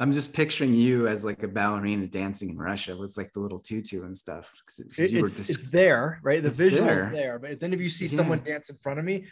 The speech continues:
Speaker 2: and then boom, they're getting choked out real fucking
Speaker 1: Yeah,
Speaker 2: fast.
Speaker 1: yeah. I was like, "Wow, that's an interesting Freudian confession, Mister Bohm." It's like, um,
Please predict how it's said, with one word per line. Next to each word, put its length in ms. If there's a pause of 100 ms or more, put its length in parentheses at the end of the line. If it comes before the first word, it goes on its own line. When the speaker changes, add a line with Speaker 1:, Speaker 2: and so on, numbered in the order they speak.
(120)
Speaker 2:
and 80
then 120
boom, 280
they're 100
getting 220
choked 320
out 180
real 140
fucking 260
Speaker 1:
Yeah, 240
Speaker 2:
fast. 80
Speaker 1:
yeah. 380
I 80
was 120
like, 200
"Wow, 220
that's 200
an 100
interesting 720
Freudian 800 (600)
confession, 640
Mister 260
Bohm." 480 (240)
It's 140
like, 280 (800)
um, 500